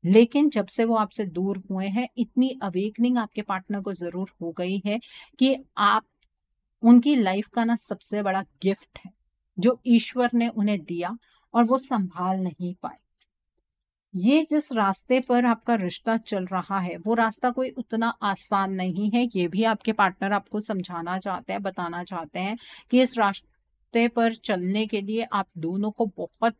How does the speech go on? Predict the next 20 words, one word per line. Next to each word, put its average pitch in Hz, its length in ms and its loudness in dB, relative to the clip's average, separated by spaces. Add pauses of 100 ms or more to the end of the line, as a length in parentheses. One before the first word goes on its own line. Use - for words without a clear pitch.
बड़े 190 280 -2 (100)
चैलेंजेस 185 600 -4
का - 140 -4
सामना 180 500 -6
करना 185 420 -6
पड़ेगा। 175 440 -8 (380)
इतनी 254 400 0
आसानी 196 600 -4
से 247 260 -6 (140)
आप 190 220 -4
दोनों 208 360 2 (220)
एक 185 200 -2
दूसरे 208 420 -4
की 233 260 -2
ज़िंदगी 196 480 -2
में 240 140 2
वापस 185 480 -6
नहीं 180 360 -2
आ 208 140 -2
पाएंगे, 175 520 -8